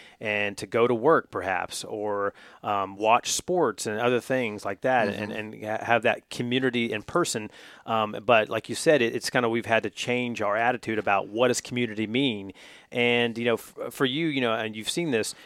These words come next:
Speaker 1: we've got Easter coming up, obviously. It's, it's the biggest day of the year for the Christian faith and for churches. Usually it's the highest attendance. But, uh, now we're gonna be do-, having, most churches will be doing it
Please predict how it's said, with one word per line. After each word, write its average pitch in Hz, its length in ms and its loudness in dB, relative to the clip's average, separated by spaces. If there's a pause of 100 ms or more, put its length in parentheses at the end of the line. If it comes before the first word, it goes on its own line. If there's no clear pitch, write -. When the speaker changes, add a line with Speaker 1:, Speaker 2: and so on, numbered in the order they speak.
(100)
Speaker 1:
we've 127 100 -2
got 135 120 10
Easter 131 300 0
coming 131 220 2
up, 117 160 4
obviously. 107 440 2
It's, - 180 -6
it's 127 160 -6
the 110 100 0
biggest 135 480 6
day 120 160 6
of 110 60 2
the 110 80 -2
year 107 320 -2
for 101 280 -4
the 101 100 -8
Christian - 420 -8
faith 117 400 -2
and 101 120 -14
for 101 120 -10
churches. 139 600 0 (340)
Usually 127 300 -2
it's 110 100 -2
the 101 120 -2
highest 113 380 2
attendance. 135 560 0 (400)
But, 113 320 4
uh, 101 160 2
now 110 340 4
we're 113 140 0
gonna 113 140 0
be 107 100 -4
do-, 107 100 -2
having, 104 420 0
most 123 340 -4
churches 120 280 -2
will 113 120 -2
be 113 140 -2
doing 123 220 2
it 127 80 2